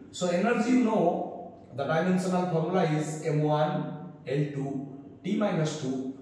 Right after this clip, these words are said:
whereas this frequency is actually second inverse, so this is time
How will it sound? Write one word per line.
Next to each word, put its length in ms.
whereas 340
this 220
frequency 840
is 460
actually 300
second 380
inverse, 420
so 220
this 200
is 400
time 300